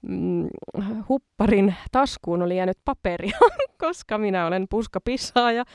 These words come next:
niin mulla on aina paperia joka taskussa, niin enhän mä ollut tajunnut ottaa sitä paperia pois. Mä en ollut tajunnut tar-, niinku tarkistaa taskuja, niin arvatkaa vaan, minkälainen paperimössö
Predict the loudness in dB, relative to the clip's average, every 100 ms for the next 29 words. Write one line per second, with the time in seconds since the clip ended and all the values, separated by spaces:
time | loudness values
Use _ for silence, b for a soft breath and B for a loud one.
0 | B B B 2 4 6 6 4 4 0
1 | 0 -2 -2 -2 -2 -2 -2 -2 -4 -8
2 | -2 -2 2 2 6 8 6 6 4 6
3 | 6 8 6 4 b b b b b b
4 | b b 2 2 4 0 0 0 0 2
5 | 2 2 -2 6 8 8 6 2 -2 0
6 | 2 4 4 4 6 6 4 0 0 4
7 | 6 6 4 0 2 6 6 6 6 8
8 | 8 6 8 8 6 2 2 6 6 6
9 | 4 2 4 2 0 0 -2 2 4 4
10 | 6 8 8 6 -2 -2